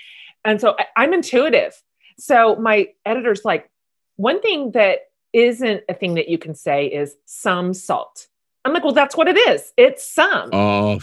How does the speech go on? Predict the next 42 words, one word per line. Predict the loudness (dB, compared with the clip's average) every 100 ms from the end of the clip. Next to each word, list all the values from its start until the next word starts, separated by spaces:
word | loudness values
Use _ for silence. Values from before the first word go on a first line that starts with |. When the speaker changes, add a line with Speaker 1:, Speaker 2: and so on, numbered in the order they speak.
| -2
Speaker 1:
Put | 2
Speaker 2:
stop. | 4 2 2
Speaker 1:
some | 4 4 2
in | 0 0 0 -2 -8 _ -12 -2
and | 2
then | 2 0
see | -2 -4 -2
how | 2 4
it | 2
tastes. | 2 -2 -2 -4 -6 -2
I | 0
don't | 0 -2
know | -2 -4
how | -2 -4
much." | -2 -8 -8 -14 -16 _
Speaker 2:
Every | -4 0 0
recipe | 0 -2 -2 -4 -2
I | 0
wrote | 0 -2 -4
for | -2 2 2 -2 -2
ten | 0 2
years | 2 0 -4 -14 _ _ _ _ 0
always | 4 4 4
said, | 2 0 -2 -10 _ _ _ _
you | 2
know, | 2 0 -8
"Season | -4 0 2 4
to | 2
taste | 0 -2 -4 -12 _
with | -8
salt | -2 -2 -2
and | -6
pepper," | -8 -8 -10 -14 _ _ _ _ _ _ _
right? | 0 0 -4 _ _ -12
See, | -2 0 2
at | 2
the | 4
end, | 2 0
Speaker 1:
Yes. | -4
Speaker 2:
season | -2 -2 -2
to | -6
taste, | -2 0 0 -2